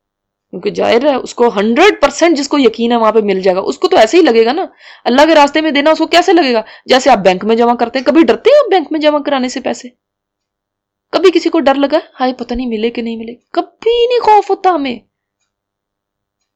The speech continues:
अल्लाह के रास्ते में देते हुए ऐसे लगता है कि "हाय चला गया, इतने खर्च हो गए मेरे पैसे।" वो खर्च नहीं हो गए, वो सेव हो गए हैं, वो सेविंग है।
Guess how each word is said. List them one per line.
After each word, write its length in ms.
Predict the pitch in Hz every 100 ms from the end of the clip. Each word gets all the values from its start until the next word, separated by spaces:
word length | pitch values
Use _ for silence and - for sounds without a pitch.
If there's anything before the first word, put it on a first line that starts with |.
| _ -
अल्लाह 240 | 262 294
के 120 | 330 339
रास्ते 340 | 302 294 311
में 120 | 311
देते 240 | 294 285 302
हुए 160 | 294
ऐसे 180 | 294 -
लगता 260 | 285 285 285
है 60 | 285
कि 120 | 302
"हाय 600 | 294 302 285 277 285 285 277
चला 300 | 262 240 240
गया, 260 | 226 - - _ _ _ _ _ _ _ _ _ _ _ _ _ _ _ _ -
इतने 360 | 285 - 311 311
खर्च 420 | - 262 - -
हो 100 | 226
गए 160 | 208 208
मेरे 200 | 208 208
पैसे।" 340 | - 226 - 247 _ _ _ _ _ _ _ -
वो 60 |
खर्च 380 | 349 285 330 - 440
नहीं 100 | 453
हो 80 |
गए, 120 | 392 415
वो 120 | 392
सेव 440 | - 240 254 320
हो 100 | 349
गए 160 | 302 294
हैं, 200 | 233 185 _ _ _ _ _ _ _ -
वो 60 | 339
सेविंग 480 | - 247 254 359 370
है। 280 | 339 226